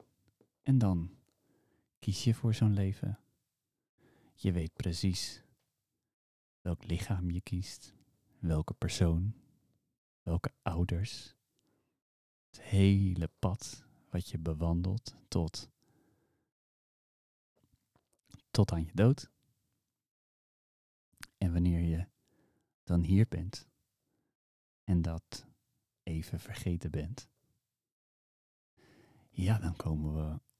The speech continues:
onszelf nog wel eens tegen. En wanneer je, zoals ik, een aantal mooie plantmedicijnen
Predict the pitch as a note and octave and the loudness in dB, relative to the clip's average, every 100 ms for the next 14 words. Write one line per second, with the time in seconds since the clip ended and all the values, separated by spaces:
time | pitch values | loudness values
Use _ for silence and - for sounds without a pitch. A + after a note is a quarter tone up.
0 | _ A2 G2+ - F2 E2 F#2+ - - - | _ 2 2 2 -2 -4 -10 -14 -20 -20
1 | _ _ D#2 D#2+ - D#2+ D2+ D#2 - F#2+ | _ _ -6 -4 -2 -2 -2 -6 -2 0
2 | F2+ - G#2 - _ _ _ _ _ _ | 0 -2 -6 -8 _ _ _ _ _ _
3 | _ _ _ _ _ _ _ - F#2 F2+ | _ _ _ _ _ _ _ 0 4 4
4 | F2 F2 F2 E2+ D#2+ E2 - _ _ _ | 4 2 0 0 -2 -6 -10 _ _ _
5 | _ _ _ _ _ _ _ _ _ _ | _ _ _ _ _ _ _ _ _ _
6 | - - D#2 D2+ D2+ D2+ - - _ _ | -8 -2 0 0 -4 -6 -10 -20 _ _
7 | _ _ _ _ _ _ _ _ _ _ | _ _ _ _ _ _ _ _ _ _
8 | _ _ _ _ _ _ _ _ F#2+ D#2+ | _ _ _ _ _ _ _ _ 0 0
9 | D2+ D#2+ - - E2 D2 D2 D#2 D2+ D2+ | 0 -6 -10 -8 -6 -2 0 0 -2 -4
10 | D2 - _ _ _ _ F2 D#2 D#2 D#2+ | -8 -12 _ _ _ _ -4 -2 -2 -2
11 | D2+ D#2 F2 E2 D#2 D#2 E2+ | -2 -2 0 0 0 -2 -2